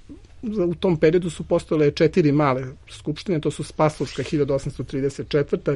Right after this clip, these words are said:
Petrovska hiljadu osamsto trideset peta, Duhovska hiljadu osamsto trideset šesta i Junska hiljadu osamsto trideset devete godine.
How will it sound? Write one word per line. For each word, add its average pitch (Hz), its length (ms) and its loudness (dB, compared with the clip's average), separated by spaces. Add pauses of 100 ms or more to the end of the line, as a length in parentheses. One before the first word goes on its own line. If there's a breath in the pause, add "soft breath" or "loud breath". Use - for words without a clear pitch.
Petrovska 147 400 -2
hiljadu 139 300 0
osamsto 131 280 -4
trideset 135 380 -6
peta, 165 240 0
Duhovska 151 540 -2
hiljadu 143 300 -2
osamsto 135 280 -6
trideset 143 400 -2 (120)
šesta 175 480 0
i 151 80 4
Junska 160 320 0
hiljadu 139 260 0
osamsto 147 300 -6
trideset 147 440 -4 (920 loud breath)
devete 131 380 0
godine. - 320 -12